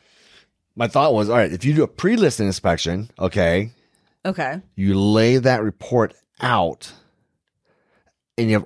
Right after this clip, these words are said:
Speaker 1: all these buyers coming in and seeing that report,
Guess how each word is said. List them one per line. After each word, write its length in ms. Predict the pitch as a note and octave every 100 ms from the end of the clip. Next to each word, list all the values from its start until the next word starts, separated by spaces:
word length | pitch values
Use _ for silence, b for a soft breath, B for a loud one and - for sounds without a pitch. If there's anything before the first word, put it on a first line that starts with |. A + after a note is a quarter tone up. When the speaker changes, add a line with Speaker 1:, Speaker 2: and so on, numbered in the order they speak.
| -
Speaker 1:
all 180 | A#2
these 180 | A#2 G#2+
buyers 560 | F2 E2+ G2+ C3 G2 -
coming 280 | - G2 G2+
in 60 |
and 80 | F#2+
seeing 300 | - A2 G2
that 140 | F2+ D2+
report, 640 | D2+ - - A2 E2 -